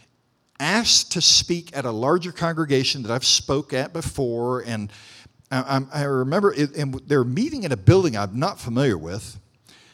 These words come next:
It's an older building, and, and I'm trying to f-, make my way somewhere near the front, and I'm running into other individuals, asking them, "How do I get there?"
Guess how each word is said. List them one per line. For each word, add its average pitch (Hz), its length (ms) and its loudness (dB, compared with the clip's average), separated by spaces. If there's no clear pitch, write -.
It's - 140 -6
an 104 100 -6
older 151 300 2
building, 135 580 2
and, 123 260 -2
and 135 180 -4
I'm 123 120 -2
trying 240 320 -6
to 226 60 0
f-, 127 140 -10
make 151 400 -4
my 170 180 -4
way 151 220 2
somewhere 175 560 2
near 160 200 -2
the 117 140 -2
front, 131 540 -4
and 139 100 -4
I'm 127 160 -6
running 180 240 -4
into 165 240 -4
other 151 220 -2
individuals, 139 560 -2
asking 135 420 -4
them, 139 140 -10
"How 117 200 -8
do 123 140 -4
I 110 100 -2
get 120 360 -4
there?" 120 320 -4